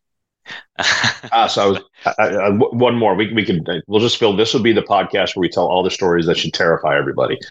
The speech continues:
Speaker 2: That should be the title. Put that in the title, this thing in the footer note. So there's another one I shared. I was actually speaking at my, uh, my son's school. Uh, they have a cybersecurity course, and they asked me to come in.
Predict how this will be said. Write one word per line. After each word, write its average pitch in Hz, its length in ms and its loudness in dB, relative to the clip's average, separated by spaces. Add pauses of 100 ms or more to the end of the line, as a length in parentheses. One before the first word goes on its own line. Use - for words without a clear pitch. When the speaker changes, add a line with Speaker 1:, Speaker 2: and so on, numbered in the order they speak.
(160)
Speaker 2:
That - 100 0
should 95 140 0
be 101 60 4
the 90 100 2
title. 87 280 0
Put - 240 -4
that 117 140 4
in 95 80 0
the 90 60 -2
title, 95 340 0
this 85 120 -4
thing 87 160 0
in 87 60 -2
the 82 100 -4
footer 95 180 2
note. 98 140 -2 (380)
So 143 140 0
there's 123 180 2
another 131 240 2
one 113 100 2
I 101 60 2
shared. 98 320 0
I 92 60 0
was 90 140 -2
actually - 260 -2
speaking 92 420 -2
at 85 120 0
my, 87 220 2
uh, 85 340 2 (300)
my 92 120 -2
son's 101 320 2
school. 85 400 0 (200)
Uh, 82 220 0
they 87 80 2
have 82 100 2
a 73 40 -6
cybersecurity 85 600 0
course, 80 360 0
and 67 80 -6
they 67 80 -2
asked 73 160 -4
me 78 60 2
to 69 60 0
come 78 200 -2
in. 76 160 2